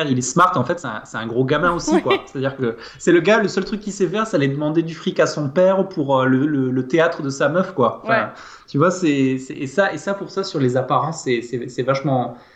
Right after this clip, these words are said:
Speaker 1: c'est vachement smart, et, euh, encore une fois, principe de réalisme. Euh, quand tu, et, et c'est pour ça je, je, je repense au traducteur aussi, c'est à aucun moment dans, quand tu regardes ce truc, tu remets en question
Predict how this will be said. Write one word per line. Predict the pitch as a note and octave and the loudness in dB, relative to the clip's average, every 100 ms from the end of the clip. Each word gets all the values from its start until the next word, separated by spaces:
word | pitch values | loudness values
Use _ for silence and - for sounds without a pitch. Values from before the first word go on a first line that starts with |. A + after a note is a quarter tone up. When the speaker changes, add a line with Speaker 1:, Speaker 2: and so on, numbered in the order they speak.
| _ | _
Speaker 1:
c'est | - | 0
vachement | C3 C#3 D#3 C3+ | 2 4 0 -2
smart, | - D#3+ E3 - - | 0 2 2 0 -6
et, | C3+ B2+ | 0 4
euh, | B2+ | 4
encore | C3 C3+ D3 | 2 0 0
une | C#3 | 0
fois, | D#3+ D3+ | 2 0
principe | - C3 - C#3+ | 0 -4 -2 0
de | C3+ | 2
réalisme. | B2+ C3+ C3+ D3+ C#3 - - - _ - | 4 4 2 -2 -6 -8 -12 -20 _ -2
Euh, | C3 A#2+ | 0 0
quand | A#2 D3 | -2 -6
tu, | - C#3 B2+ C3 | -6 -4 -4 0
et, | B2+ B2+ | 0 0
et | C3+ | -2
c'est | - C3 | -2 -4
pour | - | -2
ça | - | 2
je, | E3 B2+ A#2+ | 4 4 2
je, | C3 B2 C#3+ | -2 -4 -4
je | C3 B2+ | -2 0
repense | B2+ C3 C#3+ - | 0 0 0 0
au | |
traducteur | C3 C3 B2+ C3 - C#3+ | 0 0 0 -2 2 4
aussi, | B2+ B2+ F3+ | 4 0 -4
c'est | E3+ B2 A#2 - - | 0 0 0 -8 -8
à | C#3 C3+ | -4 4
aucun | G3 F#3 G3 | 4 4 0
moment | F3+ F3 F3 E3+ F3 E3+ | -2 -4 -4 -4 -2 0
dans, | C3 A#2+ A#2+ | 0 -2 -6
quand | - | -10
tu | B2 C#3+ | -6 0
regardes | C3 B2+ | 0 0
ce | - | -4
truc, | B2+ - G#3+ | -6 -4 -4
tu | - C3+ | 0 0
remets | A#2+ D#3 E3 F3 D#3+ | 2 2 2 0 -2
en | C3+ | -4
question | - C#3 - D#3+ F3+ | -2 -4 0 2 0